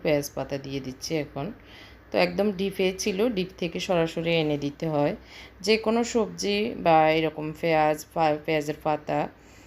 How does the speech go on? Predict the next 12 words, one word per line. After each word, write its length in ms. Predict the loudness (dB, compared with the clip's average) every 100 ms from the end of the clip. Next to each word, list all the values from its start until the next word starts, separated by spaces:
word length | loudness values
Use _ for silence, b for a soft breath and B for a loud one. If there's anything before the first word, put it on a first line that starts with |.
| B -16 -6
এগুলি 420 | -2 0 2 2
যদি 360 | 2 4 6
আসলে, 440 | 6 4 0 0 2 0
এ, 380 | -2 -4 -4 -2 -2
এই 60 | -2
যে, 240 | 2 0
উম, 240 | 0 -8 -12 -14 -20 -20 -20 -20 -20 -20 -16
ইয়েটাও, 680 | -4 0 2 4 4 4 2 -6 -16 -20 -2
পাতাকপিটাও 680 | 0 0 -4 -4 -4 2
আমি 200 | 2 2
ডিপে 340 | 0 -2 -4 -4
রেখেছি। 500 | -4 -4 -6 -6